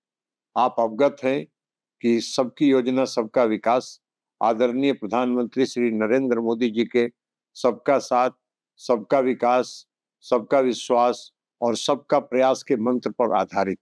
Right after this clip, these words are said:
है। यह अभियान भारत सरकार के पंचायती राज मंत्रालय का एक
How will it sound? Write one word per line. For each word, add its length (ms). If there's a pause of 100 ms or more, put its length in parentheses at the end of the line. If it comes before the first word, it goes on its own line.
है। 1000
यह 100
अभियान 560
भारत 300
सरकार 400
के 160
पंचायती 580
राज 240
मंत्रालय 640
का 180
एक 160